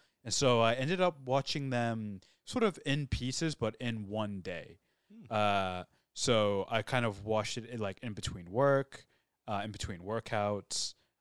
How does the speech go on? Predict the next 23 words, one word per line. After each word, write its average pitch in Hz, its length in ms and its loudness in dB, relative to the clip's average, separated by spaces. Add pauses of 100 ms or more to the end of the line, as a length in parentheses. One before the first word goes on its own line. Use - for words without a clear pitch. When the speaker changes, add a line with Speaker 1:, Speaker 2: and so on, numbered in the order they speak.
(120)
Speaker 1:
um, 90 560 -6 (460)
kinda 135 160 2
like 104 220 -2
that. 110 260 -2
Usually 185 300 4
I'd 131 160 4
like 104 240 -4
to - 100 -2
watch 165 240 0
it 185 100 -2
all 139 220 4
at 131 80 0
once, 123 260 -4
but 107 140 -6
because 107 280 -4
I 104 120 0
was 95 200 -4
like, 95 160 -8
"I 98 60 -4
gotta 101 240 -4
get 98 160 -8
this - 160 -10
done," 92 420 -8